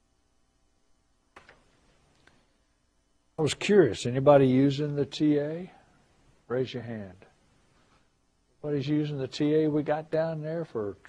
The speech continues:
twenty hours a week? Poor guy must really be bored. Okay, read this. Uh, the example illustrates that once the required areas determine procedures.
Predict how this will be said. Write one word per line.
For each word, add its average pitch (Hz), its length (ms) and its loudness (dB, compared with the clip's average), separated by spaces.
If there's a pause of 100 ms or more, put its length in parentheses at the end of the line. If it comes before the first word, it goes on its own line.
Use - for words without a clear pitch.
(180)
twenty 147 460 -6
hours 151 420 -6
a 123 80 0
week? 131 560 -6 (720)
Poor 151 200 -12
guy 147 240 -4
must 139 240 -10
really 143 240 -4
be 127 200 -4
bored. 107 720 -6 (3000)
Okay, 180 960 6 (400)
read 147 400 6
this. 131 540 2 (120)
Uh, 113 60 -14
the 127 1300 0
example 139 720 2 (360)
illustrates 131 540 0
that 120 80 -4
once 123 220 -8
the 127 60 -6
required 120 440 -2
areas 117 220 0
determine 117 580 -4
procedures. 113 680 -4